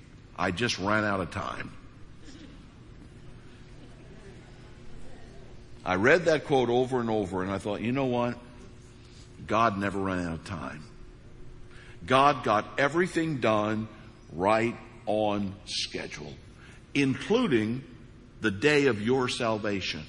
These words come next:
And I pray that that's today. If you're online, there's a button, "I've decided." If you're here in the room, you come up here to the decision of sign. There's people at guest services that will help you. Many ways for you to get questions answered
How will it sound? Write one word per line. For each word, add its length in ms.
And 120
I 120
pray 280
that 200
that's 240
today. 640
If 200
you're 120
online, 540
there's 180
a 60
button, 340
"I've 220
decided." 600
If 120
you're 120
here 160
in 100
the 80
room, 400
you 80
come 240
up 140
here 400
to 120
the 100
decision 840
of 340
sign. 520
There's 180
people 380
at 80
guest 260
services 680
that 140
will 140
help 300
you. 100
Many 320
ways 480
for 100
you 200
to 80
get 300
questions 440
answered 460